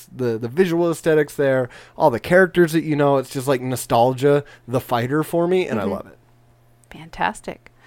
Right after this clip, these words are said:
Speaker 2: So I think my number four, and it's only because I haven't put a lot of time into it yet, is Red Dead two.
Speaker 1: Mm-hmm.
Speaker 2: Um,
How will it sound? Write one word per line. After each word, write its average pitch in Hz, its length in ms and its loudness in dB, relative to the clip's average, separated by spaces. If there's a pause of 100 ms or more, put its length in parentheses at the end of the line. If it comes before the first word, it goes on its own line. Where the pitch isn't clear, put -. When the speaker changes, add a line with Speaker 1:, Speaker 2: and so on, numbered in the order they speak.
(280)
Speaker 2:
So - 160 -6
I - 20 2
think 330 140 2
my 233 160 2
number 247 220 -4
four, 247 300 -2
and 240 240 -4
it's 202 160 -10
only 214 220 -6
because 202 300 -8
I 190 80 -2
haven't 180 420 -4
put 208 120 -8
a 196 40 -4
lot 190 220 -2
of 180 60 -10
time 165 280 -6
into 208 260 -6
it 233 80 -2
yet, 240 280 -2
is 180 220 -6
Red 160 200 -4
Dead 269 360 -2
two. 202 300 -2 (280)
Speaker 1:
Mm-hmm. 110 420 -8
Speaker 2:
Um, 175 640 0